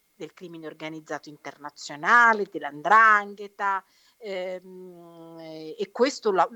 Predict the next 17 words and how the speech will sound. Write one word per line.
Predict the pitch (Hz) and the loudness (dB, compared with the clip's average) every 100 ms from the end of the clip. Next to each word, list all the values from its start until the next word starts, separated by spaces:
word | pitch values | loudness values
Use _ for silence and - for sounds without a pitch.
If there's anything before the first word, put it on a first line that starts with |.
| - | -10
eh, | 214 202 | -10 -10
eh, | 202 208 | -10 -14
sì, | 202 - - - 233 | -18 -20 -20 -18 -14
questa | - 202 214 | -10 -6 -6
presenza | - 208 180 233 330 349 185 | -4 -4 0 0 0 -4 -16
è | |
stata | - 180 - | -14 -16 -16
possibile | - 170 - 294 277 247 | -16 -20 -16 -16 -12 -12
nel | 180 165 | -12 -14
corso | - 190 208 | -16 -16 -16
degli | 185 170 190 | -18 -8 2
anni, | 247 214 185 180 | 6 6 2 -10
cioè | - 220 180 _ - - _ | 0 2 2 _ -20 -20 _
tutti | 330 - - | -6 -6 -4
i | 294 | -2
governi, | 277 277 254 202 196 202 202 - _ _ | 2 4 4 2 -6 -14 -14 -16 _ _
eh, | - 214 208 196 185 180 175 170 170 170 170 175 | -12 -8 -8 -8 -8 -8 -6 -8 -10 -12 -14 -18